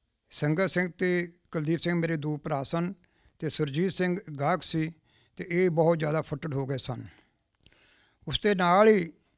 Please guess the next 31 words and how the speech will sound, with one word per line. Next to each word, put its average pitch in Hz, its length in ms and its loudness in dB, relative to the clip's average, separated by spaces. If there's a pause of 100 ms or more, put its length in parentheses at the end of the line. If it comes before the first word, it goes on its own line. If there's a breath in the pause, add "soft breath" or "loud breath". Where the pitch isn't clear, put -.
(1200)
ਮੈਂ 151 180 0
ਉਸ 175 120 2
ਦਿਨ, 196 240 2
ਇੱਕ 208 220 -2
ਦਿਨ 190 160 0
ਪਹਿਲਾਂ 180 320 -2
ਹੀ, 170 160 -4 (520)
ਇਹ, 170 320 -4
ਇਹਨਾਂ 190 180 0
ਦੇ 180 80 -2
ਕੋਲੋਂ 165 320 -2
ਅਸੀਂ 160 380 -4
ਕੈਂਟ 165 260 -4
ਜਾਂਦੇ, 156 280 -2
ਕੈਂਟ 165 240 -2
ਗੁਰਦੁਆਰਾ 156 420 -2
ਗਏ 143 320 -2
ਹਾਂ। 180 140 -2 (600)
ਇਹਨਾਂ 196 200 2
ਕੋਲੋਂ 185 240 -2
ਤਾਂ 180 120 -2
ਤਕਰੀਬਨ 165 460 -2
ਦਸ 151 180 -2
ਪੰਦਰਾਂ 165 240 -4
ਦਿਨ 165 140 -2
ਪਹਿਲਾਂ 175 260 -2
ਚਲਾ 160 260 -2
ਗਿਆ 151 180 -2
ਸੀ, 151 180 -6
ਅਹ, 143 340 -8
ਪਾਲਮ। 190 420 0